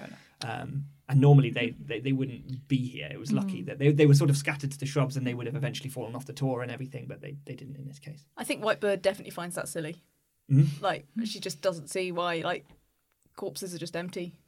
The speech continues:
Speaker 3: Just,
Speaker 2: Yeah.
Speaker 3: just use 'em, like,
Speaker 2: Yeah.
Speaker 3: or whatever.
Speaker 2: Well, I mean, if you, if you want to, you, you, you
Speaker 3: No,
Speaker 2: can.
Speaker 3: everyone else seems jumpy about it, so I'll just, I'll just won't.
Speaker 2: You're a progressive thinker.
Speaker 3: Yeah.
Speaker 2: Definitely, yeah.
Speaker 3: <laughs>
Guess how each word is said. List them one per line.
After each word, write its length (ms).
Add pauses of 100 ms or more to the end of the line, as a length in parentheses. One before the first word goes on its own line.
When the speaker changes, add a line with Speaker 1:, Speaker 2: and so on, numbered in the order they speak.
(200)
Speaker 3:
Just, 140
Speaker 2:
Yeah. 80
Speaker 3:
just 180
use 160
'em, 200 (100)
like, 240
Speaker 2:
Yeah. 260 (140)
Speaker 3:
or 300
whatever. 240
Speaker 2:
Well, 180
I 60
mean, 80
if 100
you, 100
if 120
you 100
want 200
to, 180
you, 320
you, 260
you 80
Speaker 3:
No, 400
Speaker 2:
can. 80
Speaker 3:
everyone 240
else 160
seems 240
jumpy 480
about 400
it, 140
so 240
I'll 180
just, 260 (140)
I'll 80
just 180
won't. 280
Speaker 2:
You're 100
a 40
progressive 440
thinker. 380
Speaker 3:
Yeah. 160 (100)
Speaker 2:
Definitely, 520
yeah. 440
Speaker 3:
<laughs> 60